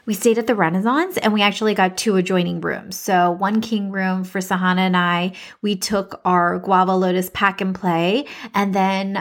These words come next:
uh, we had a double room for the boys. And for me, energetically, I know that traveling is rough. I am more have a tendency of vata imbalance, which means that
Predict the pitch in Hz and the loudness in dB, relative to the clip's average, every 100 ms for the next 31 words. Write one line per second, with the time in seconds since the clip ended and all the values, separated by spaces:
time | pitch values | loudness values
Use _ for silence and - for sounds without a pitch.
0 | - 190 185 180 180 196 185 185 180 190 | -4 -2 0 0 0 -2 0 0 0 0
1 | 185 208 269 302 220 208 190 190 190 190 | 2 2 2 2 0 0 2 0 -2 -6
2 | - 190 180 180 180 185 180 180 170 92 | -6 -2 0 0 0 -2 -2 -2 -2 -4
3 | 90 - - - - 220 214 240 240 262 | -8 -12 -20 -18 -4 -2 0 0 2 0
4 | 294 330 233 220 214 202 190 190 208 196 | -2 -2 0 2 2 0 0 -2 -4 -2
5 | 196 - 190 196 233 240 220 190 185 190 | -2 0 2 4 4 2 2 2 2 2
6 | 185 180 180 - 175 180 185 180 170 185 | 0 0 -2 -4 -2 -2 -4 -4 -6 -4
7 | - - - - 180 185 185 185 180 180 | -2 -4 -4 -2 0 0 0 -2 0 0
8 | 180 180 - - - _ _ - 208 208 | -2 -4 -10 -18 -20 _ _ -8 -2 0
9 | 190 185 180 175 180 190 185 190 175 185 | 0 -2 -4 -4 -2 0 0 0 0 2
10 | 175 180 196 185 180 190 185 175 175 202 | 0 0 0 0 0 -2 2 2 2 -2
11 | 294 320 220 208 190 180 175 175 180 175 | -4 -4 -4 -4 -4 -4 -4 -6 -2 2
12 | 170 170 | 2 0